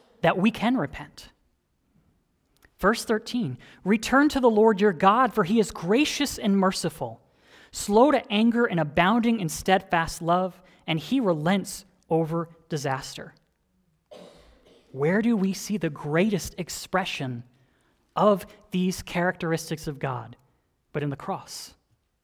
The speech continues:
God's love is poured out on undeserving people because He is compassionate and merciful and gracious. Instead of leaving us in our sin, instead of abandoning us,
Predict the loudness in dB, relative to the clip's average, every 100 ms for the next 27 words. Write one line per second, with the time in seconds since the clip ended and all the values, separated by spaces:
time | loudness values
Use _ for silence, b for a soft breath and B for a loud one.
0 | _ _ _ _ _ _ _ b b b
1 | b 0 6 6 4 6 8 6 2 -2
2 | 6 6 8 6 6 6 4 2 2 2
3 | 2 2 0 -2 -8 -10 -14 -16 _ _
4 | _ _ _ _ _ -10 -4 -4 -2 -4
5 | -4 -6 -8 -6 -8 -8 -10 -14 -20 _
6 | _ _ _ _ _ -6 -4 -4 -4 -8
7 | -12 -18 -20 _ _ _ _ -12 -10 -6
8 | -6 -8 -14 -18 -20 -20 _ _ _ _
9 | _ _ _ _ _ _ _ _ _ B
10 | B B -2 6 8 8 4 2 4 4
11 | 2 -2 -6 -8 -2 -2 -2 -4 -2 -2
12 | -2 -2 2 2 2 B 0 4 4 4
13 | 4 2 0 -2 -6 -12